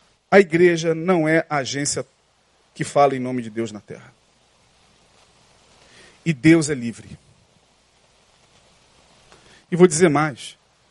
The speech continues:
A Bíblia não é toda a expressão do que seja Deus. A Bíblia tem mil e quinhentos anos só, Deus é antes dos tempos.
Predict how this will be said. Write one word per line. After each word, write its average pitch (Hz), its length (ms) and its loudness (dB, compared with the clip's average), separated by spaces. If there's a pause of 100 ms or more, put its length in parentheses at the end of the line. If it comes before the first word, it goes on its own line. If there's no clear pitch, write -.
(360)
A 160 120 4
Bíblia 131 580 0 (1300)
não 185 240 4
é 165 240 2 (1900)
toda 240 300 6
a 202 60 2
expressão 165 600 -4
do 147 100 -14
que - 120 -14
seja 123 380 -8
Deus. 98 520 -16 (1500)
A 123 100 -2
Bíblia 160 240 2
tem 156 200 0
mil 185 460 0
e 220 60 -4
quinhentos 180 460 -2
anos 147 180 -4
só, 135 200 0
Deus 139 340 -2
é 135 120 2 (600)
antes 202 240 4
dos 127 160 -12
tempos. - 400 -18